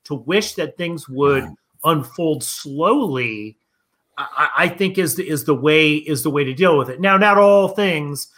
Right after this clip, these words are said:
Speaker 1: are going to unpack slowly, as we know, right? Some things are thrust upon you and you have to deal with them.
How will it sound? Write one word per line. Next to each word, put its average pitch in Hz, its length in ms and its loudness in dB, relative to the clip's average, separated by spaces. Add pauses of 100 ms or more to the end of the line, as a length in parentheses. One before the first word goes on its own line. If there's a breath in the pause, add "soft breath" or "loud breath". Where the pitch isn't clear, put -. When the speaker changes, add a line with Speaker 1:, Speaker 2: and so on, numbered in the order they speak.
(240 soft breath)
Speaker 1:
are 156 140 2
going 151 280 0
to 143 300 -2
unpack 147 440 0
slowly, 170 560 2
as 127 160 -2
we 135 140 -6
know, 113 180 -6
right? 131 360 -2 (340 soft breath)
Some 165 240 -2
things 160 280 -2
are 151 140 4
thrust 151 320 -2
upon 156 200 0
you 143 60 -4
and 139 100 -4
you 135 60 -2
have 135 140 0
to 131 80 -14
deal 156 180 0
with 175 160 2
them. 107 220 -4